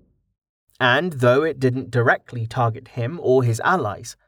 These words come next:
the sudden plummet in temperature was worrying. The wave of cold pushed outward, leaving a coating of frost along the tunnel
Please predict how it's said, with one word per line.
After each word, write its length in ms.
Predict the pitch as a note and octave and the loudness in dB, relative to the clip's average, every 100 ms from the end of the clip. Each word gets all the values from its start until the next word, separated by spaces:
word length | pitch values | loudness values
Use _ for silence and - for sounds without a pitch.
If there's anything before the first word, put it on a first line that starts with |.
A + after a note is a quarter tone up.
| _ _ _ _ _ _ | _ _ _ _ _ _
the 80 | - | -2
sudden 320 | C3 C3+ C3+ | 2 2 0
plummet 400 | A#2 C3 C#3 D3+ | -2 0 0 -2
in 120 | B2+ A2+ | -4 -4
temperature 500 | C#3+ D#3 B2+ - G#2+ | -4 -6 -12 -8 -6
was 220 | G#2+ A2 | -6 -4
worrying. 540 | B2 D3 C3 G#2+ A#2+ - _ _ _ _ _ | 0 0 -2 -6 -10 -20 _ _ _ _ _
The 100 | C3 | 0
wave 360 | C#3 F#3 G#3+ G3+ | 4 4 2 0
of 160 | G3+ | -2
cold 520 | - - D3+ D3+ C#3+ - | -2 2 2 2 -4 -4
pushed 320 | D#3+ - - | -2 -2 0
outward, 500 | D3 D3+ - A2+ - _ _ _ _ _ - | 0 0 -4 -12 -12 _ _ _ _ _ 0
leaving 580 | C3+ D3+ D3+ D3 D3+ D3+ | 2 4 2 2 0 0
a 100 | B2+ | -2
coating 580 | - D#3+ D3 B2 G#2+ | 2 0 0 -2 -2
of 80 | G#2+ | -4
frost 500 | - D#3 B2 - - - _ _ _ | -6 -6 -6 -8 -14 -20 _ _ _
along 360 | - A2+ A#2 A#2+ | -2 2 2 2
the 80 | A2+ | 0
tunnel 480 | - D#3 C3 A2 | 0 0 0 -4